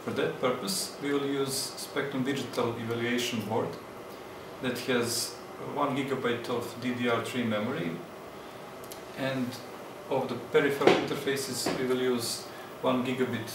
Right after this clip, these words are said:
Ethernet interface, two U S B ports,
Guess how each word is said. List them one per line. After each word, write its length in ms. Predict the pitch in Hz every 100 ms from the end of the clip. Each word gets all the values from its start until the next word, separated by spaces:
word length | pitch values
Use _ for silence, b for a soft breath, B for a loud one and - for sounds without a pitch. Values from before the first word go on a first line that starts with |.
| -
Ethernet 420 | - 123 - 117 110
interface, 680 | 123 127 - 165 156 - - - - - - - -
two 180 | 156 139
U 200 | 131 127
S 100 | 113
B 220 | 113 123 123
ports, 500 | 123 151 165 - -